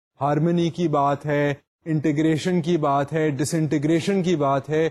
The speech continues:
تعاون کی بات ہے، کس چیز کی بات ہو رہی ہے۔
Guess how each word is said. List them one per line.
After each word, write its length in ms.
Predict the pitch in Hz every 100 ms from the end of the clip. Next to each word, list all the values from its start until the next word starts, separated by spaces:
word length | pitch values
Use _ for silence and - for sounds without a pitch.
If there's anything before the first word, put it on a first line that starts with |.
| _ _ _ _
تعاون 440 | - 165 170 208 196
کی 160 | 196
بات 320 | 160 139 139 190
ہے، 100 | 185
کس 300 | 214 247 - _
چیز 340 | - 208 220 -
کی 140 | 208
بات 340 | 139 113 113 110
ہو 140 | 95
رہی 240 | 95
ہے۔ 60 | 95